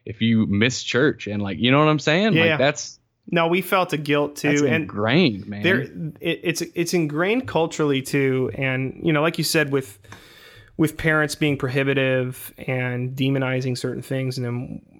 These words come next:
Speaker 2: and then of course you wanna do them, and, and then of course you overdo them, 'cause there was no, there was no level of moderation that was ever taught to you. It's the same thing with, with the cultural education we get growing up in, in the church, and, and there's just these,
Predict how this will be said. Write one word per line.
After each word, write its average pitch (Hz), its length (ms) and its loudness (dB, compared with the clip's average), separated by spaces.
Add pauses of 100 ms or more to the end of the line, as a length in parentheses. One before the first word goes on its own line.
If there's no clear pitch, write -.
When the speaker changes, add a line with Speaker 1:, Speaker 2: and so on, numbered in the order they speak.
Speaker 2:
and 127 100 -4
then 123 60 -4
of 120 140 -8
course 131 340 -2
you 127 80 -4
wanna 117 300 -4
do 120 240 -6
them, 117 240 -4
and, 117 260 -8
and 131 100 -4
then 127 100 -4
of 123 100 -6
course 156 300 0
you 151 120 0
overdo 139 480 0
them, 110 240 -8
'cause 127 180 -6
there 131 100 -2
was 127 140 -2
no, 127 400 -2
there 135 120 -4
was 127 100 -4
no 131 120 -2
level 120 200 -2
of 120 60 -6
moderation 120 680 -4
that 123 120 -8
was 131 120 -8
ever 123 260 -8 (600)
taught 147 340 0
to 135 80 -2
you. 120 240 -2
It's 135 140 -6
the 160 60 -2
same 180 200 2
thing 151 480 0
with, 135 460 -8 (320)
with 131 280 -4 (540)
the 147 200 -4
cultural 139 840 0 (300)
education 147 640 0
we 127 80 -2
get 123 200 -6
growing 131 360 -2
up 127 260 -6
in, 131 280 -4
in 156 280 0
the 151 100 2
church, - 720 -4
and, 131 380 -8
and 135 180 -6
there's 135 180 -2
just 151 300 0
these, 143 380 0